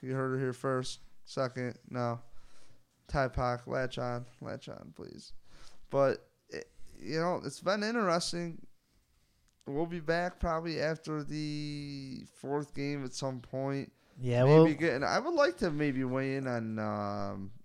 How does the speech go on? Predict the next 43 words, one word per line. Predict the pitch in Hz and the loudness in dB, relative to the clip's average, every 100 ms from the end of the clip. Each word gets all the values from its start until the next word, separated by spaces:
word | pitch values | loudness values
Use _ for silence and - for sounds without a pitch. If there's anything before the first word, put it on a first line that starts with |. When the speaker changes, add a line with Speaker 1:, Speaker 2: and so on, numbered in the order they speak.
| _ _ | _ _
Speaker 1:
just | 123 120 | -4 -2
to | 123 | -2
see | - 131 123 123 - - - - | -2 0 -2 -6 -12 -12 -12 -12
maybe | 110 127 143 143 | -4 -2 -2 0
Percy | - 151 139 139 | 2 2 2 0
Harvin | 139 147 170 190 | 2 2 0 2
plays. | 208 220 233 220 - | 2 2 0 -4 -6
I | 151 | -6
don't | 190 196 | -2 0
know. | 196 127 110 | 2 2 0
I | |
remember | 127 170 190 170 | -2 0 -2 0
Rex | 180 165 | -2 -2
saying | - 175 175 160 147 | -4 -2 0 0 4
Speaker 2:
yeah, | 156 147 143 | 8 10 10
he | 143 190 | 8 6
mi-, | 214 170 165 160 - - 147 | 4 2 0 -4 -8 -10 -2
he | 175 | 2
might | 208 196 185 | 6 6 8
Speaker 1:
maybe | |
Speaker 2:
take | 180 170 | 6 6
Speaker 1:
just | 175 | 6
Speaker 2:
some | 147 | 6
Speaker 1:
get | 190 | 6
a | |
Speaker 2:
reps. | 139 | 6
Speaker 1:
few | 151 175 | 4 0
reps. | 139 143 175 - - | 2 4 2 0 -4
He | 143 | -4
was | 139 | -2
saying | 160 151 | -2 -2
he | |
want, | 147 143 - | -2 -2 -2
not, | 147 175 - | 2 2 2
not | 180 147 | 0 0
recently, | 185 185 147 127 | -2 -2 -2 -2
but | 120 | -2
he | |
said | 120 160 139 | -2 -2 -2
a | |
couple | 139 135 127 | -4 -4 -4
weeks | 131 - | -4 -4
ago. | 117 113 120 | -4 -4 -4